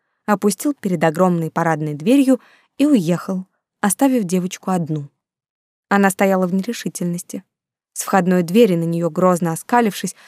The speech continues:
смотрела огромная морда льва. Он держал в зубах большое металлическое кольцо. Где-то она уже видела это. Но вот где?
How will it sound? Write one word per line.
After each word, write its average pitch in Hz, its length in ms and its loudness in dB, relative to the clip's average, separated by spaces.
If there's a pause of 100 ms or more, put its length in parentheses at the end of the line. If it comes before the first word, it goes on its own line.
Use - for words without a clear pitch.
смотрела 185 580 0
огромная 196 640 -2
морда 190 340 -2
льва. 190 400 -2 (580)
Он 196 280 4
держал 185 360 0
в 180 40 -4
зубах 190 420 0 (280)
большое 196 380 0
металлическое 202 640 -4
кольцо. 185 580 -4 (640)
Где-то 208 600 -2
она 240 260 -2
уже 240 320 -4
видела 160 440 -2
это. 156 400 -6 (380)
Но 196 160 2
вот 180 160 0
где? 190 380 -6